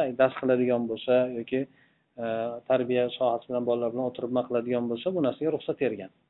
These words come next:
Ha? E, nima holatda? Yoki mehmon kelgan bo'lsa, mehmonni nimasini qilishlikka, ha? Xufton namozidan keyin. Ha? E, xufton namozidan oldingi uyquni,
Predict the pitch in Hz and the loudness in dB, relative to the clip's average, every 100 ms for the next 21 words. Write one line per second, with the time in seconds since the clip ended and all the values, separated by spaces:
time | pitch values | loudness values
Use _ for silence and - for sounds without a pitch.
0 | _ _ _ 165 170 143 _ _ 131 127 | _ _ _ -6 -4 -8 _ _ -10 -6
1 | 139 139 131 127 110 139 131 175 165 165 | 0 2 4 2 2 0 2 0 2 2
2 | 117 127 120 120 113 - 120 123 120 113 | 0 0 0 0 -4 -6 -6 -4 -4 -4
3 | 110 113 113 - - 117 107 113 - 117 | -4 -4 -4 -4 -2 -2 -2 -12 -8 -8
4 | 113 - 202 - _ _ _ _ _ _ | -8 0 0 0 _ _ _ _ _ _
5 | _ _ _ _ _ _ _ _ _ - | _ _ _ _ _ _ _ _ _ 2
6 | 165 135 107 95 98 90 101 90 _ _ | 4 4 0 -4 -8 -16 -18 -20 _ _
7 | _ _ _ _ _ _ _ _ _ - | _ _ _ _ _ _ _ _ _ -8
8 | - _ _ _ 156 175 - - 127 120 | -8 _ _ _ 2 2 -6 -8 -4 -4
9 | 123 - - 165 156 151 147 139 156 156 | -6 -14 0 2 4 4 2 2 2 0
10 | 160 - 139 135 139 139 151 127 - 143 | -4 -2 0 0 -2 -4 -4 -4 0 2
11 | 196 | 2